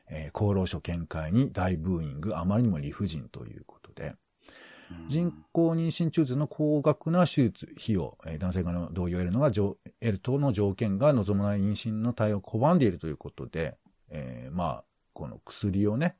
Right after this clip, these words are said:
Speaker 1: 服薬することが有効な手段じゃないかということで、えー、言われてたんですけども、この承認に関して、えー、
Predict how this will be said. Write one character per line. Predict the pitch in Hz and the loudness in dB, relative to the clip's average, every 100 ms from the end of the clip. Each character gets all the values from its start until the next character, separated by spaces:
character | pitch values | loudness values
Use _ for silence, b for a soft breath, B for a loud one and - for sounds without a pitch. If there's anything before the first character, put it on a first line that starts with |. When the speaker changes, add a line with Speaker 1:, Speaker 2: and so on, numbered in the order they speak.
| _ | _
Speaker 1:
服 | _ - | _ -4
薬 | 82 76 - | -4 -4 -8
す | 78 92 | -6 -4
る | 80 | -4
こ | 95 | -4
と | - 95 | -2 0
が | 78 - B B B - | 0 -4 B B B -4
有 | 90 90 | -4 -2
効 | 98 92 | -2 -2
な | 90 | -2
手 | - | -2
段 | 95 90 | 0 0
じ | 92 | 0
ゃ | |
な | 98 98 | 0 2
い | 95 | 0
か | - 123 | 0 -2
と | - 71 | -2 -6
い | 64 | -6
う | - | -10
こ | 69 | -10
と | 65 | -10
で、 | 60 57 _ - | -10 -10 _ -16
え | 71 62 62 - - - - | -12 -12 -14 -16 -18 -16 -8
ー、 | 85 | -4
言 | 82 | -2
わ | 87 | -2
れ | |
て | 90 | -2
た | 92 65 | -4 -6
ん | 58 | -12
で | - | -14
す | 71 - | -14 -14
け | - | -14
ど | - | -6
も、 | 98 156 - | 4 4 4
こ | 90 | -4
の | |
承 | 87 104 95 | 0 2 2
認 | 92 | 2
に | 90 | 0
関 | - 85 | -4 -6
し | 80 | -6
て、 | - 147 90 b b b b b _ _ _ - | 2 2 2 b b b b b _ _ _ -16
え | 57 50 50 | -14 -14 -18
ー、 | - | -20